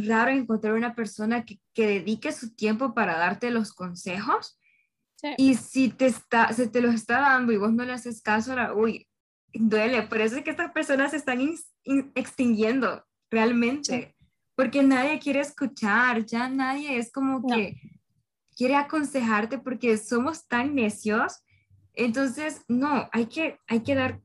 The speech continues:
Speaker 1: cuenta a ese amigo, date, amigo o amiga,
Speaker 2: Sí.
Speaker 1: date cuenta, ¿no?
Speaker 2: Yo sé que vos has sido mucho la amiga date cuenta, yo también he sido mucho la,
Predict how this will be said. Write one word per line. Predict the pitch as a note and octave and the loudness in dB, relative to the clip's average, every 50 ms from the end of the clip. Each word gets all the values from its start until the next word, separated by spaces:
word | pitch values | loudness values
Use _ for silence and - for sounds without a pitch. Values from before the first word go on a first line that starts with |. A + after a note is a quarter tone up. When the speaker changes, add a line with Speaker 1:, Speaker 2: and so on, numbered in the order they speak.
| _ _ - - - - - - - _ | _ _ -20 -20 -18 -18 -18 -18 -18 _
Speaker 1:
cuenta | _ B3 A#3 C4 E4 F4 - F#4 F4+ F#4 - - - _ _ | _ 2 2 2 2 0 0 2 2 2 2 0 -6 _ _
a | F#3+ G#3 | 2 4
ese | G#3+ A3 G#3+ - | 4 4 2 2
amigo, | A#3 A3+ A3+ A3 A3 G#3+ | 4 6 6 6 6 4
date, | G3 F#3+ - - - - _ | 2 0 -4 -8 -12 -10 _
amigo | G3 G3 G3 G3+ A3 B3 C4+ C4+ | -4 -2 0 0 0 2 2 2
o | A3+ | 2
amiga, | G3 F3+ F#3 G3+ G#3+ A3 G3+ G#3 | 0 0 0 0 0 0 0 0
Speaker 2:
Sí. | G3+ B3+ | -2 -4
Speaker 1:
date | C4 - | -6 -8
cuenta, | - D3 C#3 D3+ - - - E3+ | -10 -12 -12 -12 -14 -12 -8 -8
¿no? | G3+ A3+ - _ _ _ _ _ _ _ _ - - _ _ _ _ _ _ _ - | -8 -8 -10 _ _ _ _ _ _ _ _ -20 -20 _ _ _ _ _ _ _ 4
Speaker 2:
Yo | C#4 C4 C4 | 6 6 6
sé | D4 D4 A#3+ | 6 4 6
que | C#4+ C#4 C4+ | 6 6 8
vos | C4 C4 C4+ D4 | 8 8 8 6
has | C#4+ C#4 - | 6 4 2
sido | - C#4 C4 C4 B3+ B3+ B3 B3 B3 A#3+ A#3+ A#3+ A#3+ A#3 | 0 2 2 4 4 4 2 2 2 2 0 0 -2 -4
mucho | A#3 A#3+ B3 A#3+ - - B3+ | -4 -6 -8 -8 -4 -2 0
la | B3 A#3 | 0 0
amiga | A#3 A3+ A#3 A#3 A#3+ A#3+ | -2 -4 -4 -2 -2 -2
date | A#3+ A3 - A3 | -2 -2 -4 -6
cuenta, | - - A#3+ A#3+ A#3+ A#3 A#3+ A#3 | -4 -4 -4 -4 0 0 0 2
yo | A3+ A3+ A#3+ A#3+ A#3 | 4 4 4 4 4
también | A#3+ A3+ A3+ A3+ A3+ A3+ A3+ A3 A3 | 2 0 0 0 0 0 -2 -2 -2
he | A3 | -4
sido | - - A#3 A3+ A3 A3+ A3 - - | -2 2 2 4 4 4 0 0 -2
mucho | A#3+ A3+ B3 B3+ - - A#3+ A3+ | -6 -6 -6 -6 0 2 2 4
la, | A3+ A3 G#3+ - F#3 | 4 2 0 -2 -6